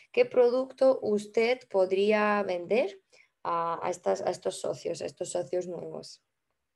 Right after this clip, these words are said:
Sí.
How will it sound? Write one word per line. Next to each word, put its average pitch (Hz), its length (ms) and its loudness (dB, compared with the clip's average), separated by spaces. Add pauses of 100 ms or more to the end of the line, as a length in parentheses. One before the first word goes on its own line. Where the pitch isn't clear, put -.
(1600)
Sí. 196 720 -2